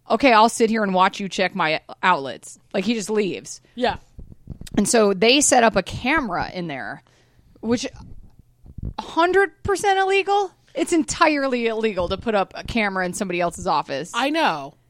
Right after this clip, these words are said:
Speaker 2: And then, like, also just Screech constantly traveling with, like, electronics.
Speaker 1: With A V equipment
Speaker 2: Yeah.
Speaker 1: everywhere he goes.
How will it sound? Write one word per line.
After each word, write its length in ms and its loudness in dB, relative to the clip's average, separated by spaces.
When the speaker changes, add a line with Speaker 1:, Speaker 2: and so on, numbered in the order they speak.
Speaker 2:
And 160 4
then, 200 0
like, 280 -2
also 440 -2
just 440 0
Screech 640 -8
constantly 600 0
traveling 480 -4
with, 160 -10
like, 220 -8
electronics. 1000 -2
Speaker 1:
With 140 -2
A 160 4
V 160 0
equipment 600 0
Speaker 2:
Yeah. 220 4
Speaker 1:
everywhere 380 2
he 80 -2
goes. 400 -6